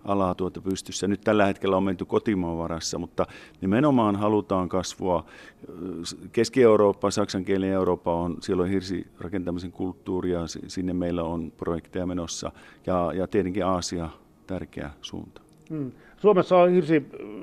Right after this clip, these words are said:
Speaker 2: tuota, rakentamisen perinteitä ja juuri meidän perinteet on se, mitkä mahdollistavat esimerkiksi, jos ajatellaan Kiinaa, teillä esimerkiksi on Kiinaan tämmöinen standardi,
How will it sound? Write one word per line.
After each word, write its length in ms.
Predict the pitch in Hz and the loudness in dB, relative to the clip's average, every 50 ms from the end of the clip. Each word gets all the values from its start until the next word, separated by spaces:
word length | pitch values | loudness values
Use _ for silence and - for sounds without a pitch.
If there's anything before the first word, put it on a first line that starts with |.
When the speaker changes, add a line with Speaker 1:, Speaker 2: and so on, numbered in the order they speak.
| - - - | -12 -8 2
Speaker 2:
tuota, 380 | - 147 143 143 156 143 143 - | 2 2 4 4 4 2 2 2
rakentamisen 800 | 147 147 147 147 - 147 139 123 139 135 135 131 - 139 135 117 | 2 2 2 4 4 4 4 4 2 0 0 2 2 0 0 4
perinteitä 800 | - 147 147 135 131 127 120 107 - - 120 117 113 - 120 120 | 6 6 6 6 6 2 0 -2 -2 0 2 2 2 2 2 2
ja 220 | 120 117 117 113 - - | 2 2 2 0 -2 -2
juuri 280 | 135 143 147 135 139 139 | 2 4 6 6 6 6
meidän 200 | 139 139 135 123 | 4 2 2 2
perinteet 600 | - 185 196 190 165 139 - - 135 120 117 - | 4 4 4 4 4 2 2 2 0 0 2 0
on 140 | 131 127 - | -2 -2 2
se, 260 | - 151 143 139 - 139 | 4 4 4 4 4 0
mitkä 280 | 139 131 - - 143 | -4 -4 -2 0 0
mahdollistavat 720 | 131 143 147 131 131 135 135 123 - - 139 127 127 - 147 | 2 2 2 2 4 2 2 2 2 0 0 0 2 0 -2
esimerkiksi, 420 | 131 120 147 135 - - 147 - - - - - - - - - | -2 0 0 -2 2 0 -2 -2 -2 -8 -20 -20 -20 -16 -2 2
jos 140 | 143 147 135 156 - | 2 2 2 2 -2
ajatellaan 580 | - 160 165 165 160 160 - 170 170 170 160 - | 0 2 4 4 4 4 4 4 4 4 4 0
Kiinaa, 600 | - 208 208 185 160 139 123 117 113 107 104 - | -2 -2 0 2 2 2 2 2 -2 -4 -4 0
teillä 240 | - 143 135 135 | 2 2 4 2
esimerkiksi 280 | 127 - 147 - - 160 | 2 0 -4 -4 0 -2
on 100 | 151 135 | -2 -2
Kiinaan 520 | - 196 190 180 165 147 139 131 123 120 | -2 -4 0 0 2 2 4 2 2 2
tämmöinen 340 | - 143 135 139 135 135 131 - - - - - - - - - - - - | 0 0 0 0 0 0 -2 -4 -8 -20 -20 -20 -20 -20 -20 -20 -20 -20 -20
standardi, 1000 | - - - - 202 208 208 196 185 160 160 151 139 123 117 - 147 139 135 | -18 -12 0 4 6 6 6 6 6 6 6 4 4 2 0 2 2 2 2